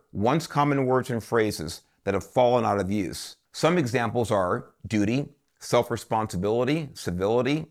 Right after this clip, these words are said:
self-control, and the rule of law. My name is Mark Garrett, and welcome to this first brief podcast of Your Leo Nation.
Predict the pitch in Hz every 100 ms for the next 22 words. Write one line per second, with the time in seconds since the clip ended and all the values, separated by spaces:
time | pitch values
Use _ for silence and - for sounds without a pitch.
0 | - - 113 113 110 101 - 123 139 -
1 | 98 101 104 104 95 92 80 87 _ 107
2 | 131 151 120 107 110 113 98 104 95 101
3 | 101 113 127 127 113 98 98 - 117 127
4 | 131 90 98 131 131 131 110 90 104 92
5 | - 87 104 113 110 107 98 95 95 -
6 | -